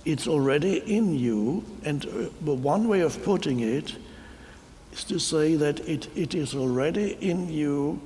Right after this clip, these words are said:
but you have been overlooking it all the time, because the mind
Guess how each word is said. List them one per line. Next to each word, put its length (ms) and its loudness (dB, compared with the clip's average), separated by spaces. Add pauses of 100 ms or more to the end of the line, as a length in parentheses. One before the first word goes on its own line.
(720)
but 400 -2
you 300 0
have 300 0
been 240 0
overlooking 920 2
it 240 -2 (160)
all 160 -2
the 140 -6
time, 580 -6 (560)
because 580 -2 (600)
the 160 -2
mind 800 2